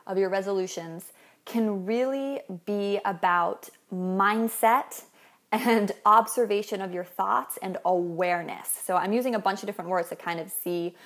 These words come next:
what's gonna resonate with, with you because different words trigger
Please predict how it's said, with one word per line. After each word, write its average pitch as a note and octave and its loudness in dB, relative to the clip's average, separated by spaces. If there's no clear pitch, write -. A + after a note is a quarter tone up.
what's F#3+ 2
gonna F3+ -4
resonate F3 -6
with, - -10
with F3 -8
you G3 0
because E3+ -4
different F3+ -6
words F3 -4
trigger F3+ -6